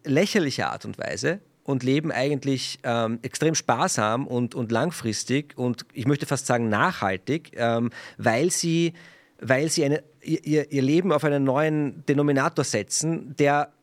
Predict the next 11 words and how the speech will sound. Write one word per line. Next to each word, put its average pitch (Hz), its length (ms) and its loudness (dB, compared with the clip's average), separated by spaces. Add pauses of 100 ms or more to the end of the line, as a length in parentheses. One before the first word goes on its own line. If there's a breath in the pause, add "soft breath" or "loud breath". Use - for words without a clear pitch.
(280)
hart 120 300 0
begrenzt 190 460 0
ist. 85 100 -8
Von 113 140 -8
dem 143 160 2
gibt's - 180 -4
eben 127 200 -2
nur 127 140 4
einundzwanzig 117 540 -2
Millionen 110 300 0
Stück - 340 -4